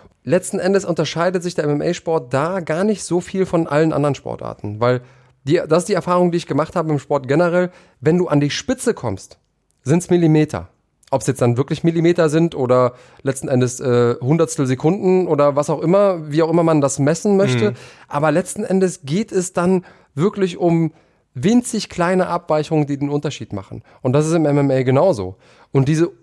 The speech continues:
Speaker 1: diese Abweichungen, die kannst du nicht mehr auf physischer Ebene erklären. Die kannst du auch nicht auf technischer Ebene erklären. Weil da machen alle ihre Hausaufgaben.
Speaker 2: Mhm.
Speaker 1: Die sind mental.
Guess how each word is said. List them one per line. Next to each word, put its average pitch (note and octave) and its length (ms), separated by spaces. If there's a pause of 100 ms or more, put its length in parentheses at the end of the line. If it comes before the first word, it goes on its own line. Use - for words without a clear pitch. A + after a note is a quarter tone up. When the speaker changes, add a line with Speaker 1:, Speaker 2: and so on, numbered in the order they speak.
(120)
Speaker 1:
diese C3+ 280
Abweichungen, E3 760 (320)
die C3 120
kannst E3+ 340
du F3+ 60
nicht D#3+ 180
mehr D3 320
auf B2+ 260 (260)
physischer D3+ 580
Ebene A2+ 440
erklären. G#2+ 460
Die A2+ 60
kannst D3 280
du D#3+ 80
auch C#3+ 140
nicht D3+ 220
auf C3 220 (300)
technischer E3 480
Ebene A#2+ 380
erklären. A2+ 500 (460)
Weil C3+ 160
da D3 280
machen E3+ 280
alle E3+ 160
ihre D3 200
Hausaufgaben. B2+ 600
Speaker 2:
Mhm. B2 340 (460)
Speaker 1:
Die C3+ 60
sind D#3+ 200
mental. A2+ 440